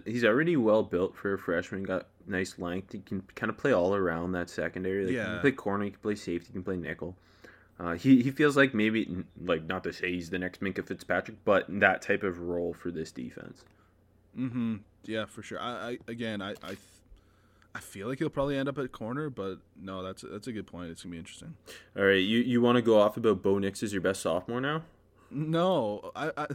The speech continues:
Speaker 2: <laughs> I don't have Bo. I had Tank.
Speaker 1: Oh.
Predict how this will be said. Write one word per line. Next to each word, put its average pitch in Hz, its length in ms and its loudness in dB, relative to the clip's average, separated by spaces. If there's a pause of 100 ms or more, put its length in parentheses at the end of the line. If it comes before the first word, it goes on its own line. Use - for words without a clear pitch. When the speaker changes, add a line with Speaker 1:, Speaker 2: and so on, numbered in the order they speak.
(320)
Speaker 2:
<laughs> - 380 -20
I 131 80 -2
don't 196 180 6
have 185 160 4
Bo. 135 240 6
I 107 120 2
had 131 260 -2
Tank. 123 640 -4 (680)
Speaker 1:
Oh. 127 760 12